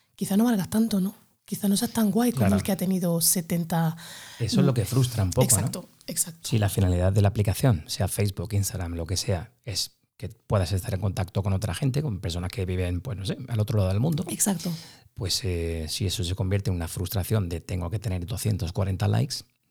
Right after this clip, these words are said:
Speaker 2: pues,
Speaker 1: Ah,
Speaker 2: eh,
Speaker 1: fíjate, antes has dicho algo en la intro que me ha encantado y es que así, o sea, te acerca a tu prima, que probablemente esté en Londres y no la veas, te acerca a ella porque puedes ver qué hace, qué no hace,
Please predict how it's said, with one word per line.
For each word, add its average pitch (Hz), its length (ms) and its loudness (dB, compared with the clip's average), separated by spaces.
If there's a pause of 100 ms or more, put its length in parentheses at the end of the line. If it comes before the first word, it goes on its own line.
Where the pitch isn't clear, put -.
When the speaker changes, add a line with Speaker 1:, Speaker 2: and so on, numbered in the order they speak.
(120)
Speaker 2:
pues, - 120 -2
Speaker 1:
Ah, - 40 2
Speaker 2:
eh, 190 180 -4
Speaker 1:
fíjate, 202 260 -2
antes 208 200 -4
has 202 40 -6
dicho 220 200 -6
algo 214 140 -6
en 202 60 -4
la 190 80 -2
intro 202 220 -2
que 185 80 -6
me 165 100 0
ha 175 40 -6
encantado 185 460 -6
y 180 80 -4
es 165 80 -10
que 196 160 -6
así, 165 320 -2 (320)
o - 20 -16
sea, 170 280 -4
te 190 340 -8
acerca 202 680 -2
a 175 60 -2
tu 165 200 -4
prima, 202 460 2
que 202 80 -6
probablemente 190 500 -2
esté 175 340 -2
en 170 140 2
Londres 202 320 2 (200)
y 185 60 -12
no 165 100 -4
la 170 100 -2
veas, 180 300 -4 (100)
te 190 80 -6
acerca 180 300 -4
a 208 40 -2
ella 214 160 0
porque 185 200 -4
puedes 175 200 -4
ver 151 140 -14
qué 160 140 -6
hace, 175 280 -6
qué 170 120 -6
no 151 100 -2
hace, 175 260 -6